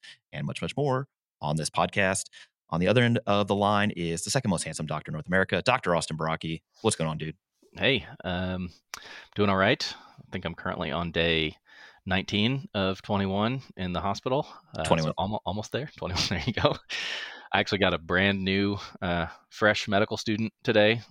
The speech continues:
Speaker 2: starting their very first rotation, first day, gave their first oral presentation on rounds today. <laughs> So
Speaker 1: Wait,
Speaker 2: that's,
Speaker 1: it's
Speaker 2: that's
Speaker 1: January,
Speaker 2: wild.
Speaker 1: though.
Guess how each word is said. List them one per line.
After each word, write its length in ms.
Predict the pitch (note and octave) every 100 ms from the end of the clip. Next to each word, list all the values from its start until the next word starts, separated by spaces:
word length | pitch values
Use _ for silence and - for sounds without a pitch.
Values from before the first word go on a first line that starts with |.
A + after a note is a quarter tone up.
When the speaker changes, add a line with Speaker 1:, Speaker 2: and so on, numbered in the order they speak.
| -
Speaker 2:
starting 340 | - F#2 F#2
their 100 | F2+
very 200 | E2+ F#2+
first 260 | F#2+ G2 -
rotation, 540 | F2+ G2+ G2 G#2+ G2+
first 280 | G2 G2+ -
day, 380 | G2 G2+ G2 F#2+ - _
gave 160 | G#2 G2+
their 100 | F#2
first 260 | - G2+ -
oral 160 | F#2+
presentation 560 | F#2 G2+ G2+ G2 G2 G#2+
on 100 | F#2+
rounds 280 | F2+ F#2+ -
today. 340 | G#2+ G2 G#2 -
<laughs> 240 | - -
So 160 | G3+ - - - - - -
Speaker 1:
Wait, 140 | - D3+
Speaker 2:
that's, 100 | F#2+
Speaker 1:
it's 100 | G2
Speaker 2:
that's 20 |
Speaker 1:
January, 380 | - B2 A#2+ E2+
Speaker 2:
wild. 120 | D#2+
Speaker 1:
though. 160 | -